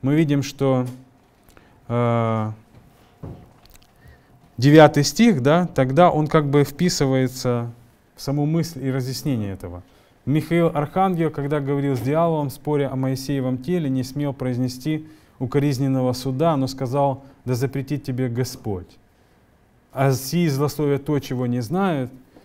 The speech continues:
что же по природе, как бессловесные животные, знают, тем расслевают себя». То есть, другими словами,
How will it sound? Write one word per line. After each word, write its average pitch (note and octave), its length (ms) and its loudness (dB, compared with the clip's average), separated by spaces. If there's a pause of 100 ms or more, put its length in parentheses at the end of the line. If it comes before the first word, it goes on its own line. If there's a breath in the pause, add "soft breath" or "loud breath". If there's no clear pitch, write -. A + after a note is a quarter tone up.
(220 soft breath)
что D#3 220 -2
же C#3 120 0
по C3+ 140 -4
природе, D#3 480 -2
как - 240 -6 (260 soft breath)
бессловесные C#3+ 680 -2
животные, C#3 540 -2
знают, C#3 380 -4 (480 soft breath)
тем C#3 320 -2
расслевают B2+ 640 0
себя». A2 400 -4 (1120 soft breath)
То D3+ 80 2
есть, D3 160 4
другими F3 320 0
словами, F3 680 0